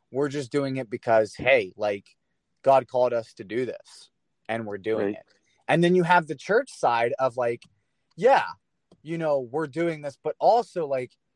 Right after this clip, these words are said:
Speaker 1: here's a place to worship who we worship, right? And that's, and that's what I'm seeing personally.
Speaker 2: Yeah. It's, it's kind of a both and, isn't it? I mean, it's, it's,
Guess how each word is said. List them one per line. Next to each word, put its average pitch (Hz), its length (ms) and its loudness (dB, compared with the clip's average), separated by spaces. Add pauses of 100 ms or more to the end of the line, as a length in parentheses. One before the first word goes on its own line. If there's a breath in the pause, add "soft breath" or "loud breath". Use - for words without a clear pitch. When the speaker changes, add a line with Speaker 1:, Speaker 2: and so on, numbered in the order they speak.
(260)
Speaker 1:
here's 175 220 -6
a 185 60 -12
place 170 340 -6
to 151 100 -8
worship 127 540 -6 (300)
who 143 100 -8
we 131 220 -6
worship, - 460 -10 (260)
right? 113 280 4 (360)
And 151 120 2
that's, 175 280 4
and 147 120 -10
that's 180 220 -6
what 135 120 -6
I'm 127 180 -4
seeing 101 360 -20
personally. - 460 -2 (600)
Speaker 2:
Yeah. 110 280 2 (920)
It's, 175 300 2
it's 180 140 0
kind 285 180 2
of 226 80 6
a 139 80 6
both 131 320 4
and, 117 340 -2
isn't 110 220 -4
it? 92 320 -12
I 117 60 -8
mean, 120 220 -2
it's, - 340 -8 (2000 loud breath)
it's, - 340 -8